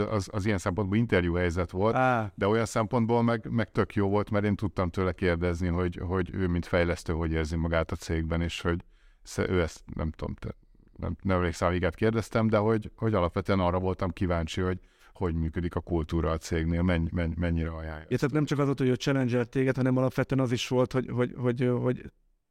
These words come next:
Speaker 2: te is vissza-, két
Speaker 1: E-,
Speaker 2: irányú
Speaker 1: ez,
Speaker 2: volt az
Speaker 1: igen,
Speaker 2: egész,
Speaker 1: igen,
Speaker 2: aha.
Speaker 1: igen, igen, igen. És egyébként ezt mindenki, aki interjúzik, ezt tök ajánlom neki, mert a, amikor én veszek fel embereket, akkor én ezt nagyon szeretem, amikor valaki kérdezi, mert, mert látszik, hogy érdekli tényleg a cég, és nem, nem csak az, hogy egy plusz munkahely.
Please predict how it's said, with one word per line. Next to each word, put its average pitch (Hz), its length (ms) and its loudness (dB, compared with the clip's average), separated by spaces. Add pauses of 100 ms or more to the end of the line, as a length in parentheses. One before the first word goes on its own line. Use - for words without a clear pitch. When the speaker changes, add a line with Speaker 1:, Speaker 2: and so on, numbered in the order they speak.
(160)
Speaker 2:
te 131 100 4
is 117 140 4
vissza-, 139 360 0
két 139 240 0
Speaker 1:
E-, 175 80 2
Speaker 2:
irányú 123 180 2
Speaker 1:
ez, 113 120 4
Speaker 2:
volt - 140 -4
az 131 60 0
Speaker 1:
igen, 123 120 2
Speaker 2:
egész, 120 180 0
Speaker 1:
igen, 95 200 2
Speaker 2:
aha. 90 80 -8
Speaker 1:
igen, 92 180 0
igen, 90 200 -2
igen. 87 300 -4
És - 160 -6
egyébként 127 420 2
ezt 123 200 -2 (320)
mindenki, 127 400 2
aki 101 160 -2
interjúzik, 98 360 2
ezt - 160 -6
tök - 160 -2
ajánlom 90 280 0
neki, 95 220 -2
mert 98 260 2
a, 98 140 2 (760)
amikor 107 380 2
én 120 120 4
veszek 98 260 -2
fel 98 160 0
embereket, 98 440 0
akkor - 160 -4
én 101 60 0
ezt 92 120 -4
nagyon 90 260 0
szeretem, 82 460 -4
amikor 82 280 -4
valaki 82 340 -2
kérdezi, 85 440 -2
mert, 92 180 2
mert 101 180 2
látszik, 98 400 0
hogy 90 160 -2
érdekli 82 400 2
tényleg 85 300 0
a 80 60 -2
cég, 82 280 -2
és 82 140 -2
nem, 85 200 -2
nem 82 240 -2
csak - 240 -12
az, - 140 -14
hogy 85 120 -4
egy 87 240 -4
plusz - 240 -8
munkahely. 90 500 -6